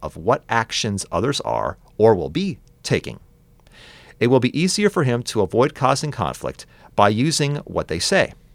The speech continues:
He can rely on what they say because if they lie to him, then their action will likely be the cause of any subsequent conflict. Suppose A is considering whether or not petting B's dog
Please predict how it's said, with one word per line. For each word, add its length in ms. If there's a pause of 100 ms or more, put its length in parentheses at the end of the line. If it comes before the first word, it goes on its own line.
(420)
He 140
can 200
rely 340
on 240
what 180
they 160
say 400
because 340
if 120
they 120
lie 240
to 100
him, 280 (340)
then 140
their 200
action 440
will 100
likely 380
be 100
the 100
cause 480
of 160
any 280
subsequent 500
conflict. 540 (840)
Suppose 600
A 320 (280)
is 100
considering 560 (340)
whether 320
or 120
not 280
petting 360
B's 340
dog 360